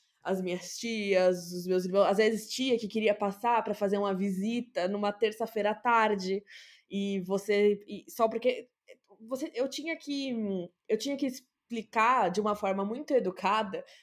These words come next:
que não é porque eu tava em casa que eu não, não tava ocupada, que eu não tava fazendo algo que precisava cem por cento da minha atenção. Então, eu acho que quando a gente fala sobre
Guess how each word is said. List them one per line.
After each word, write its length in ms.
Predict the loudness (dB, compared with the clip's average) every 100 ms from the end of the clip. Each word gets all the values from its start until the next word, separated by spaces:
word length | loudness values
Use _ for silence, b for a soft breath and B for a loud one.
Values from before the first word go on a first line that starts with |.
| B
que 80 | 0
não 80 | 2
é 60 |
porque 180 | 4 2
eu 60 | 2
tava 240 | 4 4
em 120 | 2
casa 760 | 2 2 4 4 2 2 0 -6 _
que 180 | -6 0
eu 240 | 2 2 0
não, 260 | -2 -2 -4 -4
não 180 | -4 0
tava 220 | 0 2
ocupada, 600 | -2 0 4 4 4 0
que 80 | 0
eu 60 |
não 100 | -2
tava 220 | 2 2 2
fazendo 380 | 2 0 2
algo 520 | 4 4 2 -4 -6 -8 b b
que 120 | -12 -10
precisava 540 | -6 -2 2 4 2
cem 220 | -2 -6
por 180 | -6 -6
cento 220 | -4 -2
da 80 | -2
minha 160 | 0 -2
atenção. 640 | -2 -4 -6 -4 -4 -4 -10 _ _ _ _ _ _ -8
Então, 960 | -6 -4 -2 0 0 -2 -4 -6 -12 -18 b b _
eu 160 | 4
acho 300 | 6 4 -2
que 580 | -10 -12 -10 -6 -6 -8 -10 -16 -20
quando 200 | -4 -2
a 40 | 0
gente 320 | -2 -6 -6
fala 300 | 2 4 4
sobre 880 | 2 -4 -4 -4 -4 -4 -4 -6